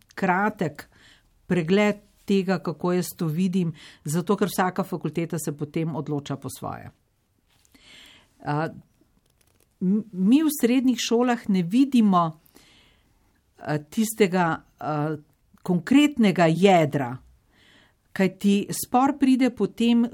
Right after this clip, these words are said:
ko mi že določimo, ko so r-, vpisni pogoji določeni. A, spor pride zato, ker ali fakultete tega ne upoštevajo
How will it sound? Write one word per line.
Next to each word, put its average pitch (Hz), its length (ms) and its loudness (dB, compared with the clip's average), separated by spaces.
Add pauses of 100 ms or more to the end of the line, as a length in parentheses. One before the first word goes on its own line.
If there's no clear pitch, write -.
(100)
ko 190 160 0
mi 202 340 6
že 226 280 0
določimo, 233 640 2
ko 170 120 -4
so 185 180 0
r-, 190 100 -4 (140)
vpisni 180 420 -2
pogoji 156 480 0
določeni. 160 580 0 (920)
A, 170 420 -4
spor 262 460 -2
pride 254 260 4
zato, 220 320 0
ker 202 240 0
ali 170 260 0
fakultete 180 640 -2
tega 147 240 0
ne 156 160 -2
upoštevajo 202 800 -2